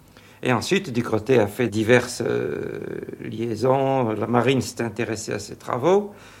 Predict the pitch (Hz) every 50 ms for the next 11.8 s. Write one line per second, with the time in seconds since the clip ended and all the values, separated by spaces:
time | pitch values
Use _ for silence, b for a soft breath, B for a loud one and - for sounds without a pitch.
0 | B B B B B - - 127 113 113 101 117 110 - - 123 110 110 107 107
1 | 110 117 104 107 101 101 107 104 107 110 120 127 139 143 139 107 113 101 101 110
2 | 107 104 117 110 113 113 - - 110 117 117 117 120 139 147 147 120 117 123 -
3 | - - - - 117 117 117 - 110 - - - - - 135 143 165 180 175 180
4 | - 131 131 - b b b b b b b b b b - - 151 147 147 147
5 | 139 127 - - - 120 - - - - _ _ - - - - 127 123 139 135
6 | 131 165 160 143 123 104 98 B B B B B - 127 147 151 147 131 117 113
7 | 110 110 110 - - - - - - - - - 131 120 - - 156 127 - -
8 | - 110 98 107 110 110 107 110 110 - - - 117 117 110 117 127 160 170 156
9 | 120 - - - - 127 123 120 113 104 98 98 104 104 101 117 117 - 120 120
10 | 120 - 139 117 110 113 104 98 110 117 123 127 110 101 107 117 113 - 117 113
11 | 113 110 101 95 98 92 98 107 104 - - 117 107 107 101 98